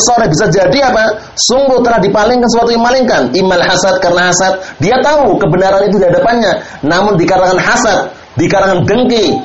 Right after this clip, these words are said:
iri, akhirnya dia tidak beramal. Imal hasad, ima karena hasad, naam, eh, iri, wa imal kibr, atau karena sombong. Dia tahu kebenaran itu ada kepada si fulan misalkan, tapi karena dia sombong, kibr, batarul haqqi wa ghamtun nas,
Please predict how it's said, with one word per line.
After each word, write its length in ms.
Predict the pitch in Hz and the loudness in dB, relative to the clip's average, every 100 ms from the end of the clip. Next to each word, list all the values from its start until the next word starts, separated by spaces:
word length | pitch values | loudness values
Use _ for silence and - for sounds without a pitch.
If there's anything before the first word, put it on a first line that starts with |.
| - | -2
iri, 320 | 202 233 233 | 0 2 0
akhirnya 320 | 160 160 165 | 0 0 0
dia 120 | 147 139 | 0 0
tidak 160 | 127 | 0
beramal. 400 | 113 107 110 95 85 - - - - - | 0 0 0 -2 -4 -14 -20 -20 -10 -4
Imal 240 | 190 175 | 0 0
hasad, 400 | 151 165 170 175 - | 0 0 0 -2 -2
ima 320 | 160 156 156 | -2 0 0
karena 240 | 147 147 139 | 0 0 0
hasad, 400 | 143 151 156 - - - - | -2 0 -2 -4 -16 -14 -4
naam, 480 | 123 120 131 160 180 - - - - | -2 0 0 -2 -6 -14 -20 -20 -10
eh, 320 | 104 123 139 | -4 -2 0
iri, 240 | 294 156 403 466 494 523 523 494 | 0 0 -2 -2 -4 -4 -4 -2
wa 160 | - 214 | 0 2
imal 240 | 226 220 | 0 0
kibr, 240 | 247 214 | 0 0
atau 240 | 180 165 - | 0 0 0
karena 200 | 202 196 | 0 0
sombong. 480 | 226 226 185 143 104 - - 120 | 0 0 0 -2 -4 -8 -8 -2
Dia 160 | 196 233 | 0 0
tahu 240 | 254 277 | 0 0
kebenaran 400 | 233 214 214 214 | 0 0 2 0
itu 400 | 214 220 247 254 - | 0 0 0 -2 -2
ada 480 | 165 160 202 220 - | -2 0 2 0 0
kepada 240 | 156 156 | 0 0
si 160 | 160 190 | 0 0
fulan 320 | 185 202 202 | 0 0 0
misalkan, 400 | 175 175 143 120 | 0 0 0 0
tapi 320 | 127 160 208 | 0 0 0
karena 240 | 202 196 180 | 0 0 0
dia 160 | 180 170 | 0 0
sombong, 480 | 202 254 190 180 180 - | 0 0 0 0 -4 -8
kibr, 480 | - 247 208 196 190 - - 131 | -4 -2 0 0 -2 -6 -8 -4
batarul 400 | 127 220 214 196 | 0 0 2 0
haqqi 320 | 170 - - 202 | 0 0 0 0
wa 80 | 180 170 | 2 2
ghamtun 320 | 185 185 170 | 0 0 0
nas, 400 | 170 190 233 254 | 0 2 2 0